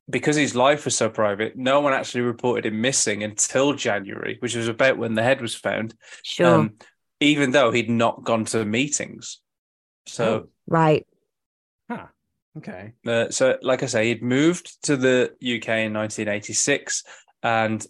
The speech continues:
Speaker 1: was evol-, uh, like, involved in arms deals.
Speaker 3: Yeah.
Speaker 1: His financial empire was crumbling, and also he'd lost a fortune gambling 'cause he went to casinos quite regularly.
Speaker 2: Right.
Speaker 1: And he,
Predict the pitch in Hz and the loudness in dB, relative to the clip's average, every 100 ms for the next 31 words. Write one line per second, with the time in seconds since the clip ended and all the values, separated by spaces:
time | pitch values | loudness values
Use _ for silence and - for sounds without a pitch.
0 | _ _ _ 117 113 98 - _ - _ | _ _ _ -6 -6 -6 -12 _ -20 _
1 | _ 123 123 110 123 113 113 - 120 110 | _ 0 2 2 4 4 2 0 0 2
2 | 120 120 120 110 117 113 107 - - _ | 0 0 -4 2 2 2 -2 -14 -20 _
3 | - 113 107 - _ _ _ _ _ _ | -8 -6 -6 -12 _ _ _ _ _ _
4 | 117 117 113 107 104 - 107 - - 143 | 0 2 0 -2 -4 -4 -8 -10 -8 -4
5 | 131 - 120 - 123 135 156 156 147 139 | -4 -4 -4 2 2 2 0 2 0 2
6 | 135 127 117 117 - - 143 143 113 104 | 0 2 2 -2 -6 -2 -2 0 -2 -2
7 | 107 135 _ _ _ _ _ _ _ _ | -6 -12 _ _ _ _ _ _ _ _
8 | 123 127 127 - 113 117 117 117 - 110 | 0 2 2 2 2 2 2 0 0 -6
9 | 113 110 - 101 110 110 104 104 107 - | -4 -4 -4 -4 -2 -2 -2 -6 -8 -12
10 | _ _ _ - 113 113 117 110 - 110 | _ _ _ -8 -4 0 0 -2 -4 -4
11 | 110 - 117 120 110 110 - 110 110 104 | -6 -8 -4 -2 -2 -2 -2 -2 -2 -4
12 | 107 104 104 107 - - 135 175 160 110 | -4 -6 -6 -8 -14 -20 -4 0 2 2
13 | 110 - - 120 | -2 -6 -12 -8